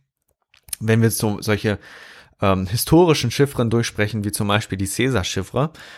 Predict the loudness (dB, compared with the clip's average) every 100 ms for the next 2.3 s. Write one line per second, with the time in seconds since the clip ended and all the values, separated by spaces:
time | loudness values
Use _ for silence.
0 | -14 -2 2 2 2 -4 _ -2 0 2
1 | 0 0 0 2 4 4 2 0 0 0
2 | 0 -2 -4